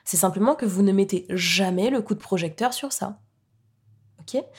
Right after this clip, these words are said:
Donc c'est vraiment ce recalibrage dans le discours qui, euh, qui est super puissant et qui est un petit peu, euh, l'étape préalable justement au fait d'accepter ces changements, d'épouser une nouvelle version de vous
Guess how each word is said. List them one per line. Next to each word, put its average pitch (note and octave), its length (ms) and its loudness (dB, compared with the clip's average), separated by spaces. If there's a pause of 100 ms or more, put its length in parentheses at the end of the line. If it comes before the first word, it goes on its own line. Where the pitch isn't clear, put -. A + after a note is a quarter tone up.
(240)
Donc G3 100 0
c'est G#3+ 140 4
vraiment A3+ 360 2
ce A#3 140 4
recalibrage G#3 800 2
dans F3 100 -2
le E3 60 -6
discours - 640 -6 (640)
qui, A3+ 380 2
euh, F3 260 2
qui E3+ 140 -4
est F3+ 40 0
super B3+ 360 -2
puissant G#3 540 0
et G3+ 100 -2
qui G3 300 -2
est B3 40 4
un G#3 100 4
petit - 160 -4
peu, A3 300 0 (500)
euh, E3+ 100 -2
l'étape F#3+ 300 2
préalable G3+ 460 2
justement F#3 540 0 (220)
au F#3+ 140 2
fait A3+ 420 0 (400)
d'accepter A#3+ 840 2
ces G#3+ 160 2
changements, F3 600 -2
d'épouser A3 720 0
une G3 300 4
nouvelle G3 340 4
version F3 360 -2
de E3 100 -4
vous G#3 420 -4